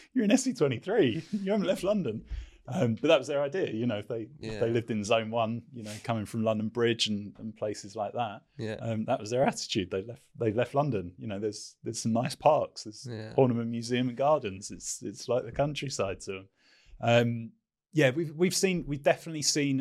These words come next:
Speaker 1: a few, um, people who are, the problem is I don't know whether or not they are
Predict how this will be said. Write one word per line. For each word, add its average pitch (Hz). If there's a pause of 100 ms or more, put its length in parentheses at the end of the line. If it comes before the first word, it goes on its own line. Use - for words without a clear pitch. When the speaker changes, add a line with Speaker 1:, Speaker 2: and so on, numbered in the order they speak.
Speaker 1:
a -
few, 127 (640)
um, 117 (800)
people 113
who 110
are, 110 (380)
the 139
problem 143
is 135
I 127
don't 135
know 123
whether 113
or 113
not 107
they 107
are 101